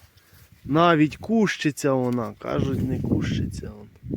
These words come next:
Трошки даже гілкується. Зараз ще піду, вон, покажу тут близько ще. Соя Максимус на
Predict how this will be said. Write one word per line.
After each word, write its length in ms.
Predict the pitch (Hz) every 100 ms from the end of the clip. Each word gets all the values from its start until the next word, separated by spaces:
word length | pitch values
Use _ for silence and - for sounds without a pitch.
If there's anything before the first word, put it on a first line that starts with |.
| - - - - - - - - - - - - - - - - - - - - - -
Трошки 420 | 143 147 - 143
даже 340 | 139 143 123
гілкується. 800 | 123 139 - - - - - - - - -
Зараз 320 | 131 151 147
ще 120 | -
піду, 300 | 143 143 139
вон, 180 | 139 127
покажу 520 | 117 117 131 120 127
тут 260 | 120 120 - - - - - - - - - -
близько 480 | 113 131 127 - -
ще. 180 | - 101 95 - - - -
Соя 220 | 139 127
Максимус 760 | 120 135 147 - - 110 107 -
на 120 | 107